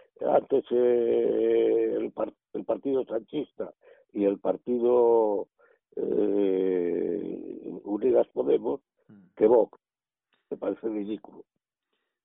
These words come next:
Speaker 2: Sí,
Speaker 1: Bueno.
Speaker 2: ahora, ahora tenemos a, al otro partido antisistema que viene a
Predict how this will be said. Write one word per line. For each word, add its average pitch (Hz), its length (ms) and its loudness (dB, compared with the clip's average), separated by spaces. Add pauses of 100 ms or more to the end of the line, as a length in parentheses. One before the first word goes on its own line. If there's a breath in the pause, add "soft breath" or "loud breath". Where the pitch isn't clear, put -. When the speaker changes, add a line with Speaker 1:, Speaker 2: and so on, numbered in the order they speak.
(420)
Speaker 2:
Sí, 143 140 -10
Speaker 1:
Bueno. 127 280 2
Speaker 2:
ahora, 131 180 -8
ahora 135 220 -6
tenemos 143 340 -10
a, 127 120 -6
al 117 280 -12
otro 123 240 -12
partido 120 400 -12
antisistema 123 640 -18
que 120 140 -18
viene 113 200 -18
a 113 160 -20